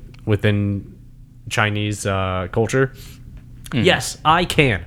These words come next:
Speaker 1: because the rumor is he was killed by Chinese people because he was doing it.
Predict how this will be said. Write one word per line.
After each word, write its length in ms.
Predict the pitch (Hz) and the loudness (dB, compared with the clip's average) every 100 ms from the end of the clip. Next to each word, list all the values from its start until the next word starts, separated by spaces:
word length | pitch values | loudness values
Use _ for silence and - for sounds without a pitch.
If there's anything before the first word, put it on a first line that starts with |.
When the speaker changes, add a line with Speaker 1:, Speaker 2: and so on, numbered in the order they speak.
| - - | -10 -2
Speaker 1:
because 400 | - - 185 143 | 0 2 2 2
the 100 | 151 | 0
rumor 300 | 139 190 180 | 2 2 4
is 260 | 160 156 - - | 4 2 -2 -6
he 160 | 180 185 | 0 2
was 140 | 160 | 2
killed 300 | - 180 175 | 2 2 4
by 120 | 160 | 2
Chinese 520 | 143 - 156 147 151 - | 2 2 2 2 0 0
people 400 | 107 95 90 - - - | -4 -4 -8 -10 -12 0
because 300 | 151 156 135 | 2 2 2
he 80 | 151 | 4
was 160 | 123 | 4
doing 300 | 98 131 110 | 4 4 2
it. 160 | 87 | 0